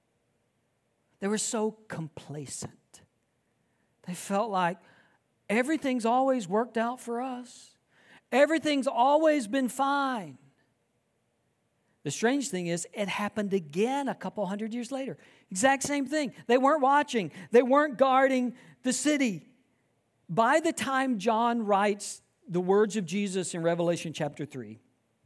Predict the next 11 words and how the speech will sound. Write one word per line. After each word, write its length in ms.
Sardis 720
is 200
a 120
shell 640
of 160
the 80
city 480
that 200
it 120
once 340
was. 540